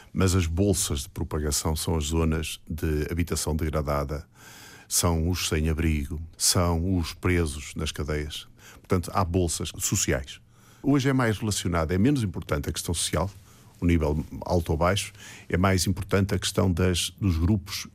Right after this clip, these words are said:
de saúde específicos. Nós, com o desenvolvimento da medicina e o alongar da esperança de vida,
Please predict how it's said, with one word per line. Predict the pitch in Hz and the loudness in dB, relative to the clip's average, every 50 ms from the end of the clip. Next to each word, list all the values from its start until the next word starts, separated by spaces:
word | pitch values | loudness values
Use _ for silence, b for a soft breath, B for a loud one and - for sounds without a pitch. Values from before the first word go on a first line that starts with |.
| _ - | _ -4
de | - 90 | 2 4
saúde | - - - 92 95 98 101 95 - - - | 4 6 6 6 6 6 4 2 0 -4 -8
específicos. | - - - - - - 85 - - - - - - - - _ - _ _ _ _ | -8 -10 -6 -4 -2 -2 -2 -4 -6 -12 -14 -16 -16 -16 -18 _ -20 _ _ _ _
Nós, | - 85 95 113 107 95 85 78 - - - _ _ _ | 0 2 4 4 4 4 2 -2 -6 -12 -16 _ _ _
com | - 113 123 | 0 0 0
o | 113 | 2
desenvolvimento | 87 90 95 90 85 82 78 73 78 76 73 - | 2 2 2 2 2 2 2 2 0 -2 -2 -2
da | - | -4
medicina | 85 82 - - - 87 80 80 95 110 120 - - - _ _ _ _ - | -4 -2 -2 0 0 0 -2 -2 -2 -4 -6 -10 -14 -20 _ _ _ _ -6
e | 131 | -2
o | 107 101 | 0 2
alongar | 98 92 90 90 82 82 80 78 73 | 2 2 2 2 2 2 0 0 -2
da | - - 78 | -4 -6 -6
esperança | 76 - - 82 80 80 - 90 | -6 -4 -4 -4 -4 -2 -4 -4
de | 80 78 | -4 -2
vida, | 78 80 76 73 87 98 110 | -2 -2 -2 -2 -2 -4 -6